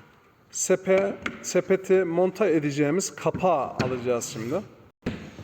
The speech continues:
Evet, kirli çamaşır sepetini bağlayacağımız kapağımızı bu şekilde sırt üstü yatırıyoruz. Sepetimizin üzerinde bulunan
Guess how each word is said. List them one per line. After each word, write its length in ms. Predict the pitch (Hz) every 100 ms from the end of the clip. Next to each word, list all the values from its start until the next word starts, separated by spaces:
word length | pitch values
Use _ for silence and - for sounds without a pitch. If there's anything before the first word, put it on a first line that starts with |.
| - - - - - - 220
Evet, 360 | 220 - - - - - - - - - - - -
kirli 220 | 190 202
çamaşır 380 | 220 226 214 254
sepetini 680 | - 175 151 - 143 123
bağlayacağımız 680 | 160 180 175 156 156 147 -
kapağımızı 520 | - - 151 156 247
bu 40 | 233
şekilde 360 | 175 - 151
sırt 240 | - 180 -
üstü 220 | - 151
yatırıyoruz. 720 | 156 156 147 127 185 - - - - - - -
Sepetimizin 680 | - 214 240 262 254 240 254
üzerinde 680 | 214 226 233 247 247 196
bulunan 360 | 175 143 139